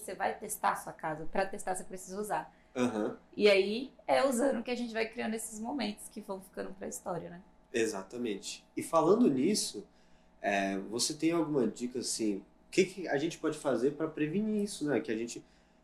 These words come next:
Speaker 2: tem um lugar na nossa casa que a gente não goste,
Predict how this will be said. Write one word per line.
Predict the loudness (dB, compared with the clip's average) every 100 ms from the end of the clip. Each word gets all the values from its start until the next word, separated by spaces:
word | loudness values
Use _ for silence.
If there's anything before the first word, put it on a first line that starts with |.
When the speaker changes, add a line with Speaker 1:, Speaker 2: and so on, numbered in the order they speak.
| _
Speaker 2:
tem | 6 8
um |
lugar | 8 8
na | 4
nossa | 4 2 0
casa | -4 0
que | 0
a |
gente | 0 0
não | 0 4
goste, | 6 8 6 0 -8 -10